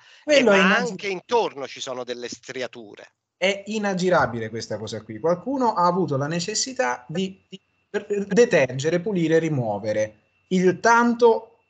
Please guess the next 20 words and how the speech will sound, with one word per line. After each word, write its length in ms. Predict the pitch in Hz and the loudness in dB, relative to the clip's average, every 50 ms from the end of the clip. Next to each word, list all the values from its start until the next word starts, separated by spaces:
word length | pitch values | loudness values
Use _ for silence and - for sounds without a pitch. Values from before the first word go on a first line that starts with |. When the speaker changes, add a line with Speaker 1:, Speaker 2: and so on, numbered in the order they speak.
| _ | _
Speaker 1:
immagino 500 | - 135 127 123 120 120 123 131 139 147 | -6 -4 -2 -2 -2 -4 -2 -2 -2 0
io, 180 | 147 135 127 117 | 0 0 0 -2
o 240 | 110 - 156 156 151 | 0 0 0 0 2
poco 400 | - 185 180 170 160 143 143 135 | 4 4 6 4 4 2 0 -2
sangue, 520 | 139 160 156 147 139 131 123 113 120 113 | 2 2 2 2 2 -2 -4 -6 -8 -8
se 120 | 110 - | -8 -10
vogliamo 320 | 117 120 123 131 127 123 120 | -8 -6 -4 -4 -4 -6 -4
dare 260 | 120 135 127 127 127 | -4 -2 -2 0 0
adito 340 | 135 135 127 117 117 - 120 | 0 0 0 -2 -4 -8 -10
a 40 | 110 | -8
questi 220 | - 135 131 - | -8 -8 -6 -6
altri 180 | 131 127 139 143 | -6 -6 -6 -6
tipi 160 | 139 139 135 | -6 -4 -4
di 80 | 135 | -6
spiegazioni, 580 | 127 - - 175 185 208 208 - - 220 233 233 | -6 -4 -4 -2 -2 -2 -2 -2 -2 -2 -2 0
che 140 | 185 139 131 | -2 -2 0
comunque 340 | 156 185 151 156 175 175 214 | 0 2 2 2 2 4 4
era 120 | 190 160 | 4 4
presente 440 | 143 143 135 139 135 139 139 135 147 | 2 0 -2 0 0 0 -2 0 0
intorno, 760 | 135 131 131 131 123 120 120 117 113 110 104 104 - - | 0 0 0 0 0 0 -2 -2 -4 -4 -6 -6 -10 -14